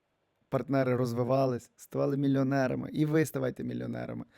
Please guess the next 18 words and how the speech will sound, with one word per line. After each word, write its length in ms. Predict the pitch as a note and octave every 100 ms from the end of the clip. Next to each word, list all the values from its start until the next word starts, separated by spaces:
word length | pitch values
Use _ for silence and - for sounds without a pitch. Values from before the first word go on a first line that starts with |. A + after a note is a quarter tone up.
| - -
Щоб 180 | - E3+
ви 120 | F3+
разом 340 | D#3 D3 C3
розвивались, 480 | B2 A#2+ A#2+ A#2+ B2
заробляли 640 | A2+ C3+ D#3+ D#3+ D#3+ C#3 B2
в 60 |
гроші, 460 | A#2 C#3 C#3 B2 A2+
щоб 160 | -
у 40 | B2+
вас 200 | C#3+ A#2+
були 340 | B2 B2+ B2 - - - - -
умови 600 | - C#3 D3 C#3 C3 B2 -
комфортні, 680 | - C#3+ - D3 C#3 - A#2+
щоб 180 | - D3+
ви 120 | D#3
досягли 380 | C3 - C3 A#2+
своїх 240 | B2+ A#2
цілей. 360 | - F3+ D3+